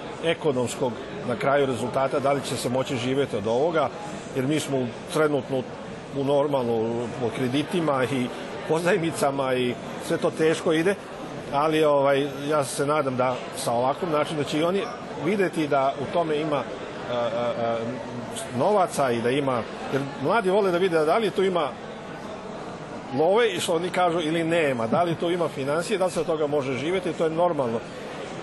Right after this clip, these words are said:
Ja u svoje vreme kada sam studirao, meni je bilo da ja završim, da se edukujem, da posjetim i Englesku, imao sam i tu sreću da vidim i svet, pokušavao sam i njih, i njih sam slao u Evropu da,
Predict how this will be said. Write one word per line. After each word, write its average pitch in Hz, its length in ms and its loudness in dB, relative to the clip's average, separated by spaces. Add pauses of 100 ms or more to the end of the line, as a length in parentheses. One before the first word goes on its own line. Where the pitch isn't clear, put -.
(140)
Ja 180 180 4
u 175 60 4
svoje 180 220 2
vreme 180 260 2
kada 156 220 0
sam 143 160 -2
studirao, 165 520 2
meni 165 220 0
je 170 100 0
bilo 160 520 2 (100)
da 143 80 4
ja 147 220 4
završim, 143 400 0 (420)
da 117 60 -4
se 127 140 -4 (560)
edukujem, 143 640 2
da 123 300 0 (300)
posjetim 123 480 -4
i 117 100 -2
Englesku, 147 420 -2 (360)
imao 131 160 -2
sam 123 160 -6
i 117 40 -2
tu 123 160 -4
sreću 127 340 -4
da 113 80 0
vidim 120 280 -2
i - 20 -4
svet, 151 320 0 (500)
pokušavao 151 520 0
sam 139 200 -4
i 139 60 -4
njih, 143 340 -4
i 131 60 -4
njih 151 240 -2
sam 123 160 -4
slao 131 400 0 (680)
u 123 240 -2
Evropu 139 420 2
da, 117 280 2